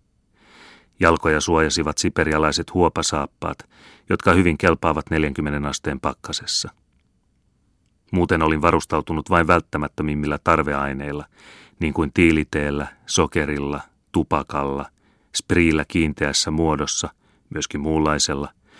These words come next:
joka on erinomaisen käytännöllistä matkoilla tulta sytyttäessä ja keittämistä varten. Paremmat vaatteet, kaulukset, lakanat ja tyynyt,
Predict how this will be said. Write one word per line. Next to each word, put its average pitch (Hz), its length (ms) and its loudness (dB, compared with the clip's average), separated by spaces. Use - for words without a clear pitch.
joka 101 180 4
on 92 80 8
erinomaisen 90 540 8
käytännöllistä 82 640 2
matkoilla 80 460 0
tulta 82 320 0
sytyttäessä 76 720 -4
ja 76 80 0
keittämistä 76 640 -6
varten. - 420 -14
Paremmat 80 380 2
vaatteet, 80 560 0
kaulukset, 78 640 0
lakanat 78 440 -2
ja 78 160 -6
tyynyt, 76 480 0